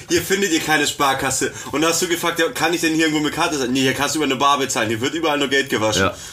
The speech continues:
Speaker 2: richtig, richtig lustig. Aber, aber auch, auch sehr, sehr nett. Also zum Beispiel in der Bar, die wir dann nachher zum
Speaker 1: Ja.
Speaker 2: Sch-, zum Schluss gefunden haben. Ich war total baff. Ich hab dann irgendwie, pf, keine Ahnung, die Bardame da gefragt, irgendwie, „Wie sieht's denn aus? E C möglich?“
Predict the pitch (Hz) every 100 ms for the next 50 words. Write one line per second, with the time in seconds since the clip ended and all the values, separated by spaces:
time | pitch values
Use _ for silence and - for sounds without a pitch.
0 | - 113 98 110 107 101 101 - - -
1 | - - - - - - - - - 78
2 | 92 143 208 - - 262 - - 90 98
3 | 95 - 98 90 98 98 95 95 180 -
4 | - 71 82 78 - 90 87 - 76 78
5 | 69 - - - 76 78 120 117 110 -
6 | 127 - 147 139 95 123 - - 127 -
7 | 127 - - - 131 101 107 104 101 -
8 | - - - 71 - - 69 69 71 -
9 | - - - - 87 95 95 87 - 82
10 | 78 71 - - - 78 73 78 73 -
11 | - - - - 71 78 85 87 82 82
12 | 78 - 82 85 80 80 73 80 80 78
13 | 76 95 - - - 92 - - 101 120
14 | 110 127 135 131